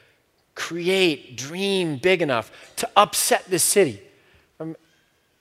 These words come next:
I mean, the extent of upset for me sometimes, you know, I make people upset. Um, I wanna upset the world. I wanna upset this town. I wanna focus more on making art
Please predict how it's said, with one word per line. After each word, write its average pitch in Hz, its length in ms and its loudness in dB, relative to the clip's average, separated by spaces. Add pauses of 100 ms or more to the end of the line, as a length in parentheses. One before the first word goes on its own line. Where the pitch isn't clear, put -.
(460)
I - 20 -10
mean, 156 120 -4
the 151 80 0
extent 170 340 0
of 139 140 -2
upset 151 440 2
for 139 100 -12
me 139 180 -2
sometimes, 117 440 -8
you 120 60 -8
know, 113 100 -4
I 113 40 -4
make 123 480 -14
people 120 320 -8
upset. 120 480 -6 (680)
Um, 117 420 2 (1000)
I 139 60 -6
wanna 170 260 4
upset 147 560 2 (880)
the 120 100 -6
world. 113 380 -2 (760)
I 127 60 -8
wanna 156 220 2
upset 139 420 -2
this - 240 -2
town. 131 680 -8 (720)
I 131 60 -4
wanna 170 240 4
focus 156 540 0
more 143 240 0
on 127 200 0
making 135 560 -2 (120)
art 117 440 0